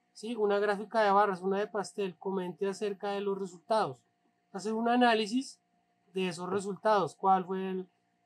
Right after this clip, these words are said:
el, el, el menos, el menos común, el más común? Mm, etcétera, ¿no?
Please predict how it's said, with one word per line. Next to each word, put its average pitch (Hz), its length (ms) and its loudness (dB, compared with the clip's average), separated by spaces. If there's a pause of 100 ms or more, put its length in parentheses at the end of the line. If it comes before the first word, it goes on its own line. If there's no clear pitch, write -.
el, 185 280 -6
el, 160 640 -10
el 180 140 -4
menos, 185 840 -2 (920)
el 175 140 -10
menos 175 340 -6
común, 208 460 -2
el 180 100 -2
más 170 200 -8
común? 214 720 -4 (520)
Mm, 165 760 -16
etcétera, 165 480 -4
¿no? 190 260 -6